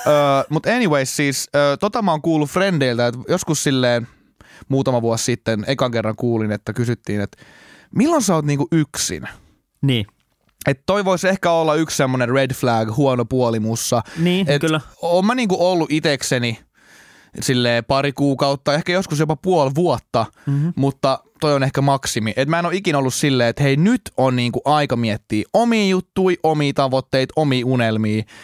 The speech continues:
Speaker 2: Mm.
Speaker 1: Et kyllä se on kiva, että on sit siinä on niinku joku, jonka kanssa hengailla ja pitää hauskaa ja
Speaker 2: Mut
Speaker 1: silleen
Speaker 2: mun mielestä
Speaker 1: jakaa
Speaker 2: toi
Speaker 1: sitä
Speaker 2: on ihan
Speaker 1: elämää.
Speaker 2: fine. Mä annan sulle anteeksi ton, koska niin on mäkin sarjaseurustelija. Ja tota,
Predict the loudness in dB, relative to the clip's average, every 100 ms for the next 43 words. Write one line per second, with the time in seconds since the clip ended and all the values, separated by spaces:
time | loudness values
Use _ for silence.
0 | -10 -2 0 0 0 0 -2 0 0 0
1 | 0 0 0 -4 -2 0 0 0 0 0
2 | 0 -2 -2 -2 0 0 0 0 0 -2
3 | -2 0 0 0 -4 -6 -4 -2 0 0
4 | 2 2 2 0 2 2 2 2 2 0
5 | 0 0 -2 -4 -8 -12 -4 -2 0 0
6 | 0 0 -2 -2 -4 -4 -4 -4 -6 -6
7 | -4 -2 0 0 0 -2 -2 -2 -2 -2
8 | -2 -2 -4 -4 -2 -2 -2 -6 _ _
9 | -18 -8 -4 -2 -2 -2 -2 -2